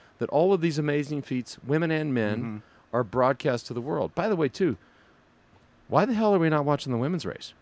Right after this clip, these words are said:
Speaker 2: Ri-, I
Speaker 1: I'm, I'm, I'm watching. N-, Nicola Kramer is, is texting me and sending me little video clips from the finish line of the women's race. Like,
Speaker 2: I assumed it was gonna be part of the
Speaker 1: no,
Speaker 2: package.
Speaker 1: it ought to. We ought to.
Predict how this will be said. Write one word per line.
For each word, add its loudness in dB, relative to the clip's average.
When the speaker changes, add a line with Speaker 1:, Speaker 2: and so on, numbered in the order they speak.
Speaker 2:
Ri-, -2
I 0
Speaker 1:
I'm, 2
I'm, 6
I'm 4
watching. 2
N-, -6
Nicola 2
Kramer 0
is, -2
is -2
texting -4
me -2
and -2
sending 0
me 0
little 4
video 4
clips -2
from 0
the 2
finish 0
line 2
of 2
the 2
women's 0
race. -6
Like, 0
Speaker 2:
I 0
assumed -4
it -6
was -10
gonna -8
be -10
part -8
of -12
the -6
Speaker 1:
no, 4
Speaker 2:
package. -2
Speaker 1:
it -2
ought 6
to. 2
We -2
ought 0
to. -4